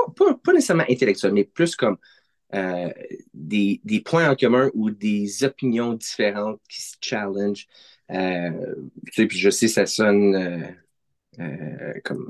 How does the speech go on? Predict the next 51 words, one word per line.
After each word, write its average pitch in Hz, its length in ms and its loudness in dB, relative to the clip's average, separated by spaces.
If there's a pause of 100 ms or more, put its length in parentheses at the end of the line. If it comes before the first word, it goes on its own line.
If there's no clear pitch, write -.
(120)
comme 92 160 -6
si - 240 -6
je 95 60 0
vais - 720 -6
flatter 110 380 2
l'ego 101 360 6
de 101 60 4
ma 95 120 2
femme, 92 280 0
là, 101 100 0
mais, 95 360 -2
euh, 87 280 -2 (880)
tu 135 80 4
sais, 131 60 0
tu - 140 -2
vas 113 80 6
sur - 220 0
plein 113 300 4
de 110 60 2
blind 107 300 4
dates, 104 320 2
tu, 98 180 -4
tu - 180 -10
vas, 107 140 6
tu - 120 -4
fais 104 180 4
du 107 100 -2
online 107 420 2
dating, 104 500 4 (440)
mais 101 300 -4 (720)
je, - 200 -8
quand 151 160 0
je 147 80 -4
l'ai 107 120 2
rencontré, 90 560 -8
là, 98 180 2
c-, - 180 -12
c'était - 240 -6
un 95 200 -2
autre 117 180 -2
date. - 280 -4
C'était - 160 -4
une 107 100 2
autre 113 120 2
personne 120 360 2
qui 120 120 0
avait 104 160 2
l'air 107 180 2
d'une 104 300 -2
candidate 107 720 -2
merveilleuse. 107 760 -2